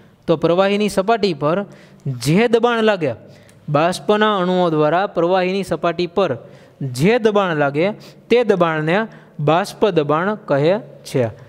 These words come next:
તો બાષ્પ દબાણની વ્યાખ્યા ફરીથી એક વખત, તો આપણે બાષ્પ દબાણની જો વ્યાખ્યા વિચારીએ તો કોઈ પણ બાષ્પશીલ દ્રાવકને બંધ પાત્રમાં લેવામાં આવે છે ત્યારે,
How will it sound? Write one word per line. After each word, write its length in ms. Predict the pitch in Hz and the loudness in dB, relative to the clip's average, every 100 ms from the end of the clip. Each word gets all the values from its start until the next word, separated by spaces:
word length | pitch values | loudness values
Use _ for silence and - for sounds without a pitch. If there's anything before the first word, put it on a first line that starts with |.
| - _ - | -20 _ -4
તો 140 | 160 | -2
બાષ્પ 320 | 147 151 - 196 | 0 0 0 0
દબાણની 560 | 190 185 190 190 202 202 - - | 2 2 0 0 -2 -4 -12 -6
વ્યાખ્યા 480 | 139 160 - 196 185 | -2 0 0 0 0
ફરીથી 440 | - 156 196 196 | 0 -2 0 0
એક 100 | 196 | 0
વખત, 260 | 196 190 202 - - - | 0 -2 -2 -6 -20 -12
તો 60 | - | -2
આપણે 200 | 160 170 | 0 2
બાષ્પ 280 | 165 156 - 190 | 2 0 -2 -2
દબાણની 420 | 180 185 185 185 | 0 0 0 0
જો 120 | 190 | 0
વ્યાખ્યા 380 | 160 160 - 190 | 2 0 0 0
વિચારીએ 420 | 196 220 185 139 127 - - - | 0 0 0 -2 -6 -16 -8 -2
તો 100 | 160 | -2
કોઈ 240 | - 180 214 | 0 0 2
પણ 340 | 214 240 254 - | 0 0 0 -6
બાષ્પશીલ 800 | 147 147 190 - - 220 - 240 233 | -2 0 0 -2 -2 -2 0 0 0
દ્રાવકને 680 | 165 165 180 196 190 208 190 123 - - - - 160 | 0 0 2 0 0 0 0 -4 -12 -20 -20 -14 -2
બંધ 300 | 170 240 240 | 0 2 2
પાત્રમાં 500 | 196 196 196 202 185 | 2 0 0 0 0
લેવામાં 400 | 180 190 190 180 | 0 0 0 -2
આવે 160 | 180 | -2
છે 160 | 185 202 | -2 -4
ત્યારે, 300 | 196 202 147 | 0 0 0